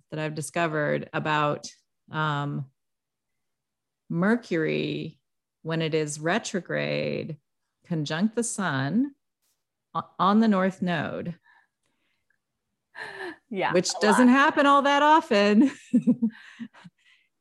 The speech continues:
Speaker 1: Uh, so when it's retrograde conjunct the sun is when it's passing between us and the sun, 'cause
Speaker 2: Mm.
Speaker 1: it's inside of our orbit.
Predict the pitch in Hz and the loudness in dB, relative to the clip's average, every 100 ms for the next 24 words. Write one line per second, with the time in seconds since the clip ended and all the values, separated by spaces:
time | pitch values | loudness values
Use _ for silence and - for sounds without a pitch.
0 | - 170 147 220 196 208 202 185 202 294 | -4 -2 0 4 4 4 2 0 0 0
1 | - 254 220 196 190 196 185 180 170 175 | 0 0 2 2 0 0 0 -2 -2 -6
2 | 196 185 156 151 156 151 160 160 202 - | -2 0 0 0 -4 -8 -8 -8 -8 -8
3 | 180 165 165 180 160 156 - - 185 175 | -4 -4 -4 -6 -6 -6 -8 -6 -4 -4
4 | 170 156 160 - - - _ 147 143 143 | -4 -4 -4 -6 -14 -20 _ -4 -2 -2
5 | 139 135 143 135 - - - 131 _ _ | -4 -6 -8 -10 -12 -14 -16 -18 _ _
6 | _ _ - 160 160 - 156 147 - 151 | _ _ -4 -2 -2 -2 -2 -2 -4 -2
7 | 147 143 139 139 143 143 135 - - | -2 -2 -2 -2 -2 -4 -4 -6 -8